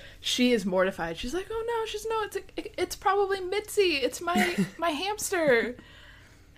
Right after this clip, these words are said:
Speaker 1: And he stops and she looks in the bag and she's like, "Oh, no, we're fine. It's just a rat."
Speaker 2: Ew.
Speaker 1: And she says it so, like, calmly, like,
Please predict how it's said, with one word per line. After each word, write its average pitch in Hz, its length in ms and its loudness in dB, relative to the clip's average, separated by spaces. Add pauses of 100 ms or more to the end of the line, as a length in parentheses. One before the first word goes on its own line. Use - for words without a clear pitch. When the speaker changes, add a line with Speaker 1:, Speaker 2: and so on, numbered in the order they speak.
(200)
Speaker 1:
And 208 160 4
he 202 480 2 (240)
stops 180 720 4
and 180 120 -6
she - 140 -2
looks 190 240 -2
in 190 60 -6
the 170 80 -4
bag 175 240 -2
and 170 80 -8
she's 208 160 -8
like, 208 160 -4
"Oh, 208 360 -2
no, 196 160 0
we're 180 120 2
fine. 160 260 -2
It's 147 180 -10
just - 200 -8
a 160 60 -6
rat." 151 340 -10 (720)
Speaker 2:
Ew. 135 360 0
Speaker 1:
And 220 140 4
she 247 140 -2
says 240 320 -2
it 277 200 -4
so, 214 460 2
like, 180 320 -2
calmly, 220 600 -4
like, 214 360 0